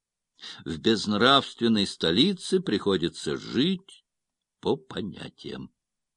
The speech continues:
И едва увидев ангельское лицо фрейлины Катерины Васильевны,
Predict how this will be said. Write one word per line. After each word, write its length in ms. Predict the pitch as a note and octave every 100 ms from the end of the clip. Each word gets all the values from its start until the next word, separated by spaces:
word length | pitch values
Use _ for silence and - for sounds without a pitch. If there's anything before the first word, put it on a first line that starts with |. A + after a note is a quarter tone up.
| _ _ _ _ - - - _
И 80 | -
едва 480 | F#2+ A2+ C3 E3+ E3
увидев 480 | C#3+ D#3+ D#3 D3+ D3+
ангельское 560 | D#3 C#3+ C3+ - B2
лицо 420 | B2 B2 - B2+
фрейлины 640 | C#3 F#2+ B2 C#3 C3+ C3+ C3+
Катерины 480 | - F2+ G#2+ A#2 E2+
Васильевны, 640 | D#2+ - A#2+ C#3+ D#3